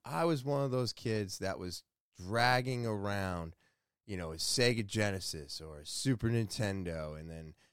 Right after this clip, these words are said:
"Hey, can I go upst-," you know, they would, they would have a guest room, and it had a little small T V, and we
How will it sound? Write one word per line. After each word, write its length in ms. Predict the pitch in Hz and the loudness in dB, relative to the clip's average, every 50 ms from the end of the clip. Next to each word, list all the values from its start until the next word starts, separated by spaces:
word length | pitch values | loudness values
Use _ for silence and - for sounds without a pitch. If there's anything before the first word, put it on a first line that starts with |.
| _ _ _ _ _ _ _ | _ _ _ _ _ _ _
"Hey, 500 | 117 139 147 156 160 156 156 160 156 151 | -6 -2 0 2 2 2 4 2 2 0
can 100 | - 160 | 0 -2
I 120 | 165 170 180 | -2 -2 0
go 160 | 165 175 190 | 0 2 2
upst-," 360 | 185 180 180 165 151 - - | 2 2 0 0 -2 -6 -4
you 280 | - 104 139 143 147 143 | -4 -4 -2 0 0 2
know, 180 | 139 131 123 | 4 4 4
they 140 | 123 120 120 | 4 4 4
would, 160 | 120 120 107 | 4 2 0
they 100 | 107 120 | 2 2
would 120 | 120 117 113 | 2 2 2
have 260 | 117 120 117 120 110 | 4 4 4 4 4
a 60 | 110 117 | 2 0
guest 420 | 110 131 120 113 113 - - - | 2 4 4 4 4 2 -2 0
room, 320 | 110 107 101 98 95 90 | 0 2 2 4 2 2
and 100 | 90 90 | 0 -2
it 40 | 90 | -2
had 200 | 104 113 113 95 | -2 -2 -2 -2
a 60 | 90 | -2
little 380 | 92 104 120 135 143 139 127 123 | -2 0 2 6 8 8 8 6
small 400 | 110 - - 139 123 120 117 113 | 4 2 0 0 0 0 0 -2
T 300 | - - - 120 117 117 | -4 -4 -2 -2 -2 -2
V, 520 | 107 110 117 117 117 110 107 101 98 95 | -2 -2 -2 -2 0 0 0 0 0 -2
and 220 | 92 92 92 95 98 | -2 -2 -2 -2 -2
we 360 | 104 107 107 104 101 98 95 | 0 2 2 2 2 2 0